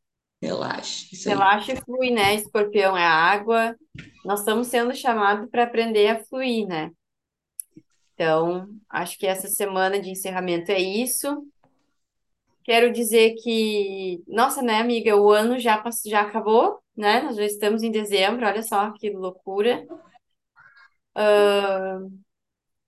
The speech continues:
Speaker 2: estamos com as inscrições abertas, né, para as leituras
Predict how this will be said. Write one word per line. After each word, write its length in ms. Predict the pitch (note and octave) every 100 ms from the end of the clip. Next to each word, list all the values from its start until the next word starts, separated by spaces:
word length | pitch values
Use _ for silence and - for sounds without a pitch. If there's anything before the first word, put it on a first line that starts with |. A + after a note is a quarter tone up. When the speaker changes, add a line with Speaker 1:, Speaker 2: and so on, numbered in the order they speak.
| _ - -
Speaker 2:
estamos 680 | G#3 - B3 B3 C#4 C#4+ C#4+
com 800 | - A#3+ A#3 A#3 A3+ G#3 G#3 G#3 - _ _ _ _ _ -
as 180 | - G#3
inscrições 600 | G3+ G3+ A#3+ A3+ A3 G#3+
abertas, 680 | G3+ G3+ F#3+ G3 G3 A#3 A3
né, 220 | G3+ F#3+
para 280 | F#3+ G#3 F#3
as 120 | F#3+
leituras 840 | G3+ G#3 G#3 G3+ G3 F#3+ F3 - -